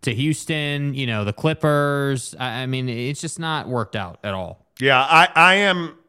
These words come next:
Speaker 2: I am starting to believe that Chris Paul is a guy that wants to, but he just can't.
Speaker 1: Yeah.
Speaker 2: That's where I'm at with it. You know,
Speaker 1: Yeah.
Speaker 2: I, I think Chris Paul wants to win a championship, but I just don't think he's that guy anymore.
Speaker 1: Yeah.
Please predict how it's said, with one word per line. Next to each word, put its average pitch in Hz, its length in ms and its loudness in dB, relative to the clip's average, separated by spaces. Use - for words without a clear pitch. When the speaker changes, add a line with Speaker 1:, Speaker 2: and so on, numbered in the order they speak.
Speaker 2:
I 165 160 6
am 196 220 2
starting 175 560 4
to 170 240 -2
believe 135 640 -4
that 147 440 2
Chris 180 300 -2
Paul 180 380 2
is 165 100 -6
a 170 60 -2
guy 160 220 4
that 160 180 -2
wants 147 340 -4
to, 185 140 -2
but 147 140 0
he 127 60 0
just 113 220 -4
can't. 87 300 -10
Speaker 1:
Yeah. 98 260 -8
Speaker 2:
That's 170 260 2
where 254 120 6
I'm 202 100 4
at 190 180 6
with 131 100 0
it. - 220 -8
You 139 120 -2
know, 147 100 4
Speaker 1:
Yeah. 160 200 6
Speaker 2:
I, 160 120 8
I 165 40 4
think 196 300 -2
Chris 185 280 -2
Paul 175 340 6
wants 160 320 4
to 185 100 2
win 175 140 4
a 151 80 0
championship, 170 680 0
but 151 100 -4
I 151 120 2
just 160 240 -4
don't 180 200 0
think 170 220 -2
he's 170 240 -4
that 160 240 2
guy 151 220 4
anymore. 87 420 -8
Speaker 1:
Yeah. 117 220 -2